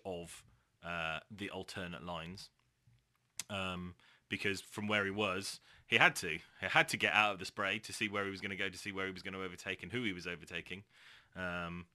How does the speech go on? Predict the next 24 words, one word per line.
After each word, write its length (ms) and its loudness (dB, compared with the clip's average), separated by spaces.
and 220 0
thankfully 460 8
that, 200 6
<laughs> 180 0
that 220 -2
gave 220 6
us 180 0
a, 220 2
um, 400 0
a 80 -6
bit 200 0
of 100 -4
a 40 0
grandstand, 1120 4
uh, 520 0
finish, 720 4
despite 440 6
the 80 -6
fact 240 8
that 120 2
it 80 -6
was 160 0
really 420 4
f-, 640 -20